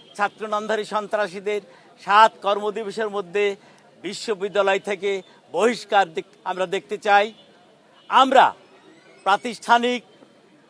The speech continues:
তাদের বিরুদ্ধে ব্যবস্থা গ্রহণ দেখতে চাই, দৃশ্যমান চাই। ওনারা আমাদের আশ্বস্ত করেছিলেন এবং আমাদের কাছে আহ্বান করেছিলেন যে প্রশাসনিক এবং একাডেমিক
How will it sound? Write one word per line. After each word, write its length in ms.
তাদের 300
বিরুদ্ধে 340
ব্যবস্থা 460
গ্রহণ 320
দেখতে 280
চাই, 260
দৃশ্যমান 640
চাই। 380
ওনারা 520
আমাদের 380
আশ্বস্ত 560
করেছিলেন 680
এবং 300
আমাদের 320
কাছে 220
আহ্বান 420
করেছিলেন 600
যে 420
প্রশাসনিক 640
এবং 240
একাডেমিক 500